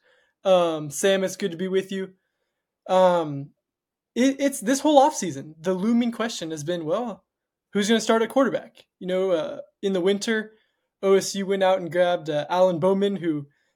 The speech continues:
by now at this point in the season, everybody's familiar with. Uh, a lot of people have figured he would immediately come in and take the reins and, um, be kind of a, a, a bridge guy between eras. You know, hey, let's see what the veteran can do here.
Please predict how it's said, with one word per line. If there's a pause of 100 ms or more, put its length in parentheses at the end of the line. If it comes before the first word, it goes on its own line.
(140)
by
now
at
this
point
in
the
season,
everybody's
familiar
with.
Uh,
a
lot
of
people (260)
have
figured
he
would
immediately
come
in
and
take
the
reins
and, (480)
um,
be
kind
of
a, (140)
a,
a
bridge
guy
between
eras.
You
know,
hey,
let's
see
what
the
veteran
can
do
here.